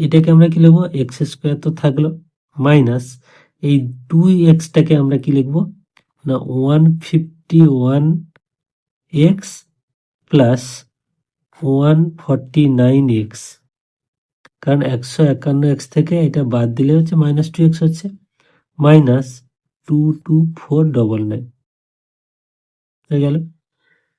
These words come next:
তাহলে মিডল টার্ম আমাদের চলে এসছে। তাহলে এই দুটো থেকে কমন এক্স গেলে কি থাকে এখানে, এক্স মাইনাস একশো একান্ন,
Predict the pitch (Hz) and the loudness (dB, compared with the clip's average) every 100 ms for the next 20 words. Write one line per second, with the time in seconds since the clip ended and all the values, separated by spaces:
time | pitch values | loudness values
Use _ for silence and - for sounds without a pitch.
0 | _ _ _ _ _ _ 156 160 147 160 | _ _ _ _ _ _ 4 6 6 4
1 | 165 160 156 160 160 151 160 - 190 196 | 6 6 6 2 2 2 2 0 -4 -6
2 | - _ _ _ _ 135 127 - - 160 | -8 _ _ _ _ -6 -6 -8 -4 2
3 | 160 160 160 160 160 160 143 139 151 139 | 4 4 0 -2 -4 -2 -2 0 0 0
4 | 143 - 139 143 151 - 151 151 - 147 | -4 -6 -6 -2 -2 -2 -6 -6 -4 -4
5 | 156 147 165 165 _ _ _ _ - 139 | -2 -2 -4 -6 _ _ _ _ -4 -4
6 | 139 - 143 139 143 143 139 127 - 143 | -4 -10 -6 -4 -4 -4 -6 -10 -8 -6
7 | 127 147 143 | -6 -6 -4